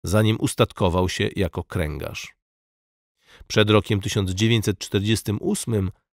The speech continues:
Haldeman poślubił kanadyjską instruktorkę tańca Winifred Josephine Fletcher, zwaną Win, i dorobił się świetnie prosperującej praktyki zawodowej.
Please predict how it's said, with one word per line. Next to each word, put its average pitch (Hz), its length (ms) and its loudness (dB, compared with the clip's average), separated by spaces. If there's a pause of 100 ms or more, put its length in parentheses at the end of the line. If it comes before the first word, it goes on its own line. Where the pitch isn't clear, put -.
Haldeman 175 500 2
poślubił 139 520 0
kanadyjską 127 760 0
instruktorkę 117 720 -2
tańca 98 600 0 (380)
Winifred 113 720 0
Josephine 107 520 0
Fletcher, 92 580 -2 (360)
zwaną 104 520 2
Win, 104 400 2 (540)
i 180 80 2
dorobił 160 420 4
się - 160 0 (100)
świetnie - 420 -4
prosperującej 110 800 0
praktyki - 460 -6
zawodowej. 76 640 -8